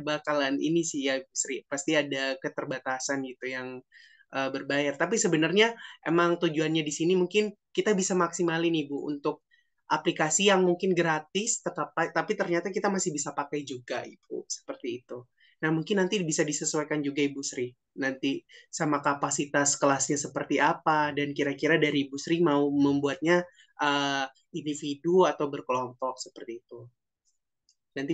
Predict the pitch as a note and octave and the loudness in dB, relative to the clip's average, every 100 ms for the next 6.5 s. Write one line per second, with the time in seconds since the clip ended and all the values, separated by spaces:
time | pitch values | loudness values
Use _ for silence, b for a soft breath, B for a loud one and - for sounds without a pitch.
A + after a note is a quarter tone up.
0 | D3 D3+ C#3 C#3 C3 C3+ B2+ C3 C3 B2+ | 0 0 0 -2 -4 -6 -6 -8 -8 -10
1 | B2 _ _ _ _ _ _ _ _ _ | -12 _ _ _ _ _ _ _ _ _
2 | _ _ _ _ _ _ B B B B | _ _ _ _ _ _ B B B B
3 | _ _ _ _ _ _ _ _ _ _ | _ _ _ _ _ _ _ _ _ _
4 | - - - _ _ _ _ b b _ | -4 -4 -6 _ _ _ _ b b _
5 | _ C#3 C#3+ E3 F3 E3 D#3 F3+ - E3 | _ -8 -4 2 4 4 6 4 4 2
6 | F3 E3+ F#3 F#3 F3+ | 2 4 6 6 4